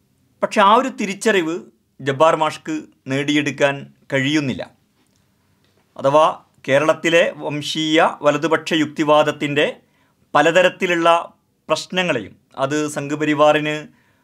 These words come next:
മണ്ണൊരുക്കുന്നതിനെയും കുറിച്ച് വൈകിയാണെങ്കിലും തിരിച്ചറിയുന്ന ജബ്ബാർ മാഷ്ക്ക് തന്നെ ആഗോളതലത്തിൽ ഈ വംശീയ യുക്തിവാദം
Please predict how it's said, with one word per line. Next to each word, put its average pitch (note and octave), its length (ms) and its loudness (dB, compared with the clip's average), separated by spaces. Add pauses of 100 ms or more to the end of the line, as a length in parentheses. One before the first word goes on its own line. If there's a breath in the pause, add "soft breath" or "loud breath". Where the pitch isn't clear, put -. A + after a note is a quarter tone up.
(260)
മണ്ണൊരുക്കുന്നതിനെയും E3 1200 -2
കുറിച്ച് C3+ 340 -6
വൈകിയാണെങ്കിലും F3+ 880 2
തിരിച്ചറിയുന്ന D3 840 -4 (180)
ജബ്ബാർ C3 320 2
മാഷ്ക്ക് C3 340 -4
തന്നെ C3 340 -4 (960)
ആഗോളതലത്തിൽ E3+ 1160 2 (680)
ഈ D3 140 -2
വംശീയ E3 720 2 (180)
യുക്തിവാദം D#3 840 0